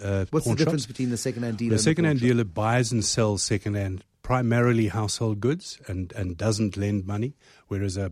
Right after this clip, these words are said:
Speaker 1: pawnbroker would lend money against that same category of product. So, uh, we do have a, a, a history of that. In fact, uh, in the context of the new Second-Hand Goods Act, the registrations that came in a couple of years ago,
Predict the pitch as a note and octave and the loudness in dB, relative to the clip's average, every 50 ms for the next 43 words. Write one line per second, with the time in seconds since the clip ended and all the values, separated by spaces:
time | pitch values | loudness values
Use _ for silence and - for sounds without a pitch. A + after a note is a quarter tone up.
0 | - _ - - - D3+ E3 F3 E3+ C3 G#2+ G#2 G2+ G2 F#2 - G#2 F#2+ G2+ F#2+ | -8 _ -6 -2 0 0 0 0 0 0 0 0 -2 -2 -2 -4 -4 -4 -4 -4
1 | F#2 F#2+ G#2+ G#2+ G#2 F#2 F#2+ G#2 G#2 G#2 G2+ G2+ F#2 F2+ F#2+ F#2+ F#2+ - - G2+ | -4 -4 -2 -2 -2 -2 -2 -4 -2 -2 -2 -4 -4 -6 -6 -8 -6 -6 -8 -8
2 | F2+ - - A2 G#2 G2 F2+ - G#2+ G2 F#2 F#2+ E2+ F#2 G2 F#2 F2 - - - | -8 -6 -4 -4 -4 -4 -4 -4 -4 -4 -4 -4 -4 -4 -6 -6 -6 -6 -4 -2
3 | C#3+ A#2+ F#2+ E2+ - _ _ _ - - - - - - - - - - B2 A2+ | -2 -2 -2 -6 -12 _ _ _ -20 -20 -20 -20 -20 -20 -14 -10 -4 0 2 4
4 | A2 A2+ A2+ A2+ A2+ A2 A2 A#2 A2+ A2+ G#2 F#2+ B2 C3 B2 A2 A#2+ A#2 G#2+ G#2+ | 4 4 4 2 2 2 0 0 -2 -2 0 2 2 2 4 2 0 0 0 0
5 | G#2+ G#2+ G#2 G#2 G#2 G#2+ G#2 G2 G2 G2+ - G2+ G2 G2+ - A2 E2 A#2 C3 - | 0 0 0 -2 -2 -4 -4 -2 -4 -4 -4 -4 -6 -4 -6 -4 0 0 0 0
6 | - - B2+ A#2 A2+ G2+ A#2 B2+ A#2+ - A2+ G2+ - - A2+ G#2 - - - - | 0 0 0 0 0 0 0 -2 -2 -4 -6 -4 -2 -2 -2 -2 -4 -8 -20 -20
7 | - - - - - - - A2 G2+ G2+ G2+ A2+ - A#2 A2 G#2 G2 - C3 B2+ | -20 -20 -20 -20 -18 -10 -6 -4 -4 -2 -4 -4 -2 -2 -2 -2 0 0 0 0
8 | A#2 - B2 - - - G#2 G#2 G2 G#2+ A2+ B2 A2 - - A2 - A#2+ A2 A2 | 2 0 -2 -2 -2 -4 -4 -2 0 0 0 0 0 0 -2 -2 -2 -2 -2 -2
9 | G#2+ G2+ G2 G2 A#2+ D3 C#3 A#2+ A2+ G#2 G2+ - - G2+ F#2+ G#2 A#2+ A2+ G#2+ G2+ | -2 -2 -2 0 0 0 0 0 -2 -4 -4 -4 -6 -4 -2 -2 -2 -2 -2 -6
10 | - - - A#2 A#2+ A2+ - - G#2+ G2 G2 - G#2 G2 - - A2 A2 G#2+ G#2 | -8 -6 -4 -4 -4 -4 -4 -6 -8 -8 -8 -8 -10 -10 -10 -8 -6 -6 -4 -2
11 | G#2+ G#2 G2+ G2 - - - - _ - G2+ - - A2+ - - G#2+ F#2+ F#2 G#2+ | -2 -4 -4 -6 -10 -16 -20 -16 _ -10 -6 -4 -4 -4 -2 -2 -2 0 2 2
12 | B2 C3 A#2 A#2+ G#2 G#2 G2 G2 | 2 2 2 0 -2 -4 -4 -4